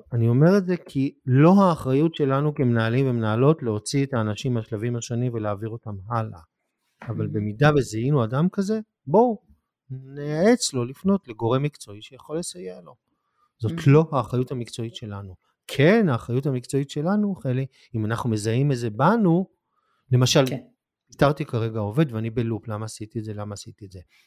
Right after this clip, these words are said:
Speaker 1: עשיתי את זה טוב, לא עשיתי טוב, תראה איך הוא הגיב, אולי יכולתי לעשות את זה, אני בלופ, אני תקוע ב, ב-, anger וב-resistance, אני לא יכול לצאת הלאה, איך אני אקבל עכשיו, איך אני אקלוט עובד חדש?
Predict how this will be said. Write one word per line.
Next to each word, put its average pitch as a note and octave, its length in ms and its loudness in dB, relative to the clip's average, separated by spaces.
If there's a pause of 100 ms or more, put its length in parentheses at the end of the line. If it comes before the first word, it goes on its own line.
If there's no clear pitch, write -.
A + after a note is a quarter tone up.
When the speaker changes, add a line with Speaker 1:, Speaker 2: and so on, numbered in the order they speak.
(140)
Speaker 1:
עשיתי C3 260 -2
את A#2+ 60 2
זה B2 100 2
טוב, D#3+ 260 4
לא A2 60 2
עשיתי - 280 -10
טוב, G2+ 200 -18
תראה B2+ 160 -4
איך B2+ 80 -2
הוא C#3+ 140 0
הגיב, C#3 280 -4 (240)
אולי B2 160 2
יכולתי C3 300 -2
לעשות B2+ 320 -6
את B2+ 60 -8
זה, B2+ 80 -2 (200)
אני C3 160 0
בלופ, E3 400 4 (440)
אני A#2 100 -2
תקוע C#3+ 500 0
ב, B2+ 160 -2 (440)
ב-, A2 300 0 (500)
anger C#3 720 2
וב-resistance, C3+ 960 -2
אני G#2+ 140 -4
לא B2 80 0
יכול C#3+ 260 0
לצאת D3 300 -6
הלאה, F#3 300 0 (160)
איך B2 180 -8
אני F3 100 -2
אקבל G2+ 320 -10
עכשיו, G2+ 240 -14 (220)
איך C#3+ 160 -2
אני F3 140 6
אקלוט D#3+ 440 0
עובד C3+ 260 -2
חדש? C#3+ 600 -8